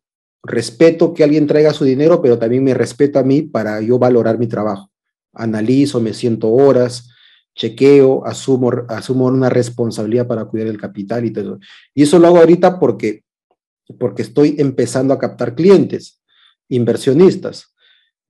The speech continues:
Ya de aquí, cuando mi track record llegue a un quince por ciento sólido mensual,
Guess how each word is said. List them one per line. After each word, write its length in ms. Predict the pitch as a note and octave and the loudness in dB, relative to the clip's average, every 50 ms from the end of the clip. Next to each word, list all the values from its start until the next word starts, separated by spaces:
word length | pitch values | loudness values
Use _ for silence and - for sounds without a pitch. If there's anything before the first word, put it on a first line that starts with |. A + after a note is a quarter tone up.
| _ - | _ -8
Ya 280 | B2+ A#2+ C#3+ D#3 E3 | 0 2 4 6 6
de 80 | E3+ E3 | 6 6
aquí, 540 | D3+ D#3 D#3+ - F3 F3+ F3+ F#3 F3+ - - | 4 2 0 0 2 2 2 2 0 -4 -4
cuando 260 | - C#3 C3 B2+ B2+ | -2 0 0 0 0
mi 120 | B2+ C3 B2+ | 0 0 0
track 240 | C3 D#3 D#3 D#3 D3 | 2 2 0 2 2
record 500 | D#3 E3 D#3+ - D3+ D3+ D3 - - - _ _ _ | 2 0 2 4 4 2 2 2 -2 -8 _ _ _
llegue 640 | - C3 A#2+ C#3 D3+ D#3 D3 C#3+ D3 D3+ - - - - | -12 -4 0 2 2 2 4 4 2 2 2 -2 -6 -4
a 80 | A#2 | -2
un 240 | B2 C3+ D3 C#3+ C#3+ | 0 0 0 -2 -2
quince 340 | - D#3+ D#3+ D#3+ D#3 D3+ D3 | -2 0 2 2 2 2 0
por 180 | D3 - B2 A2+ | 0 0 -2 -2
ciento 360 | - C#3+ C#3+ C#3 C#3+ C#3 A#2+ | -2 -4 -4 -2 -2 -4 -6
sólido 480 | - - D#3+ D#3 C#3+ C3 B2 A#2+ A#2+ | -2 2 4 4 4 4 4 2 2
mensual, 580 | A#2 A#2 A2 A2 G#2 - - C3+ B2 D3 E3+ | 2 0 -4 -6 -6 -2 -2 0 0 -2 -4